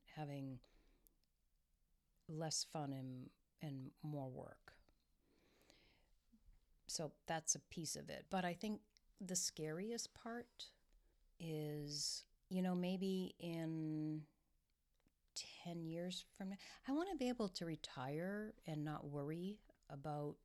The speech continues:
going out and having fun and, you know, taking trips here and there.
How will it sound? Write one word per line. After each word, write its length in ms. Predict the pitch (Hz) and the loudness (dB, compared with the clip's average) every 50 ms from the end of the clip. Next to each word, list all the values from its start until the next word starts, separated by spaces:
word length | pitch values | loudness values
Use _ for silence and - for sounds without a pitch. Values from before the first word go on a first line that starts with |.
| _ _ _ - - - - | _ _ _ -18 -18 -12 -6
going 240 | - 156 156 156 151 | -2 -2 0 0 0
out 100 | 147 - | -2 -4
and 100 | 156 131 | -4 -6
having 240 | 139 151 147 143 135 - - - - | -6 -4 -4 -4 -4 -6 -10 -8 -4
fun 680 | 185 170 160 156 156 151 151 151 151 151 147 147 143 - - - | -2 0 2 2 4 4 4 4 4 4 2 2 0 -4 -6 -8
and, 720 | 143 135 135 135 139 139 139 139 135 139 135 135 135 131 - - - - - - - - - - - - - - _ - | -6 -6 -4 -4 -2 -2 0 0 0 0 0 0 -2 -4 -6 -8 -12 -20 -20 -20 -20 -20 -20 -20 -20 -20 -20 -20 _ -4
you 60 | - 156 | 0 0
know, 80 | 151 151 | 0 0
taking 320 | - 175 170 - 160 160 | 0 -4 -2 0 0 0
trips 300 | 147 - - 151 - - | 0 0 -2 -2 -2 -2
here 220 | - 160 156 147 143 | -2 0 0 0 2
and 180 | 139 139 135 | 0 0 0
there. 640 | 139 151 147 147 147 147 143 143 143 143 143 143 | 0 0 0 2 2 2 2 2 2 2 0 -2